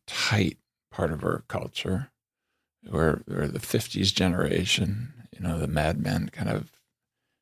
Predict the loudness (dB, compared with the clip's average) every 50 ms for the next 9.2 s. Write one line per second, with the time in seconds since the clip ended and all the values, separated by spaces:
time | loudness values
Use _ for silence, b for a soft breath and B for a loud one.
0 | _ _ _ -2 2 4 4 4 2 -2 _ _ _ _ _ -10 -6 -2 0 2
1 | 4 4 2 2 0 -4 -4 -4 -4 -2 0 0 0 0 0 -2 -2 -6 -8 -10
2 | -10 _ _ -2 2 6 8 10 10 10 10 8 6 2 -2 -4 -4 -2 -2 0
3 | 0 -2 -2 -4 -8 -8 -10 -12 -12 -14 -14 -18 -12 -8 -6 -4 -2 -2 0 0
4 | 0 -2 -2 -2 -4 -8 B B B B B B B B B B B B B B
5 | B B B B B B _ _ _ -4 -2 0 2 4 4 4 6 6 6 6
6 | 4 4 2 -2 2 4 6 6 6 6 6 4 2 -2 -4 -8 -10 _ _ -20
7 | -20 _ _ 0 2 4 4 2 0 -2 _ _ 2 4 6 6 8 8 8 8
8 | 8 8 8 6 6 4 2 2 2 2 2 2 0 0 2 2 4 4 4 4
9 | 2 0 -4 -6